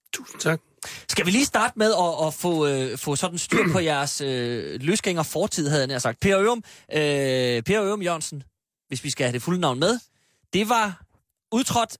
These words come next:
Speaker 2: tyvende maj to tusind og ti af Det Konservative Folkeparti. I er jo listet op.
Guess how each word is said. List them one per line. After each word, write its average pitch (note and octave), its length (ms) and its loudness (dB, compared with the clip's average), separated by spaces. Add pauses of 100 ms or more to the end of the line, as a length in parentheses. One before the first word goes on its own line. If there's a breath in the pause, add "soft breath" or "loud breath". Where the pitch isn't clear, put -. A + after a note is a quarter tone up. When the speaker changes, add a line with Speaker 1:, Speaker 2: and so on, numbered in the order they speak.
(120)
Speaker 2:
tyvende C4 260 0
maj F#3+ 180 0
to A3 180 -4
tusind G3+ 240 -10
og F3+ 60 -4
ti F3+ 260 -8
af - 80 -6
Det D#3 60 -8
Konservative C#3+ 380 -2
Folkeparti. A#2+ 300 -8 (1200)
I D#3+ 40 2
er - 20 6
jo D#3+ 100 6
listet D3+ 340 2
op. E3 200 0